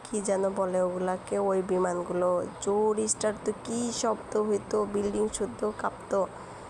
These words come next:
আর কি যে, মানে, কেমন একটা শব্দ।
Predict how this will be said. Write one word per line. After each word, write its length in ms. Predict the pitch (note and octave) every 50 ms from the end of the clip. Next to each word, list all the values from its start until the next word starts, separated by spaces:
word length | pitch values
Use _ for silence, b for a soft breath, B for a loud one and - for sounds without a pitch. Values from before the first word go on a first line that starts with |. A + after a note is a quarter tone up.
| B B B B B - - -
আর 320 | - G3 F#3+ F#3 F#3+ F#3+ G#3 - -
কি 420 | - G#3+ G#3+ A3 A3+ A3+ A3+ A3+ G#3+ G#3
যে, 420 | - G#3+ G#3 G#3+ G#3+ G#3+ G#3+ G#3 G3 A3 -
মানে, 720 | F#3+ G3 F#3 F#3 F#3 F#3+ F#3+ F#3+ F#3+ F#3 F#3 F3+ F3 F#3 - -
কেমন 640 | G#3+ G#3+ A3+ A#3 A#3+ B3 B3 B3 B3 A#3+ A#3+ A#3+
একটা 240 | A#3+ A3+ A3+ - A3
শব্দ। 540 | - - A#3 G3+ G3+ A#3 G#3+ - G3 F#3